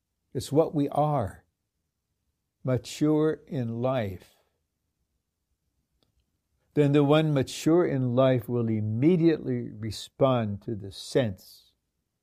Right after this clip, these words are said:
"Come." Immediately. The other will be oblivious,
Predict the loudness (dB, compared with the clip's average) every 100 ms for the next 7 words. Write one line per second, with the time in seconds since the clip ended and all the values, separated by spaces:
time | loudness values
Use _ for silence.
0 | -6 -4 -4 -8 _ _ _ _ _ _
1 | _ _ _ _ _ _ _ _ _ _
2 | _ _ _ _ _ _ _ _ _ _
3 | _ -10 0 4 4 2 -4 -8 -10 _
4 | _ 2 4 4 2 0 -8 _ _ _
5 | _ -2 0 2 2 2 0 2 0 -2
6 | -8 -20 -20